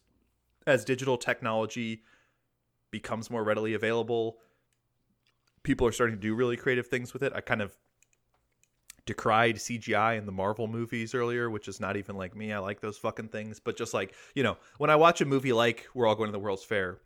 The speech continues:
or Skinamarink, I'm, I, I react to it as just like, "This is awesome that this was made." I love both of those movies. And I think some people's reactions is like,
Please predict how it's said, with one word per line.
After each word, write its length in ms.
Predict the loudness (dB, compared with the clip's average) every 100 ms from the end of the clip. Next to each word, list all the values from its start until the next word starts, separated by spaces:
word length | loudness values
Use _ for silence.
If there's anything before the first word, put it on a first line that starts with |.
| -6
or 100 | -6
Skinamarink, 720 | -4 -6 -4 -8 -10 -12 -20 _ _ _ _ 0
I'm, 440 | 6 6 6 2 -2
I, 280 | 4 6 4 4
I 100 | 4
react 460 | 4 4 2 2 -2
to 160 | 4
it 160 | 4 2
as 180 | -4 -6
just 240 | -8 -6
like, 300 | -4 -6 -8 _
"This 140 | 6 8
is 80 | 10
awesome 460 | 8 6 0 -2
that 340 | 0 0 -2 -4
this 200 | -4 -4
was 180 | -10 -8
made." 200 | -6 -2
I 40 |
love 300 | 2 4 4
both 220 | 2 0 -2
of 80 |
those 260 | -2 -4 -4
movies. 500 | -8 -6 -8 -8 -12 -16 -20 -6
And 220 | -2 2
I 80 | 0
think 380 | 0 -2 -2 -16 _
some 300 | 4 4 4
people's 340 | 0 -2 -2 0
reactions 460 | 0 0 -4 -10
is 160 | -8 -6
like, 180 | -6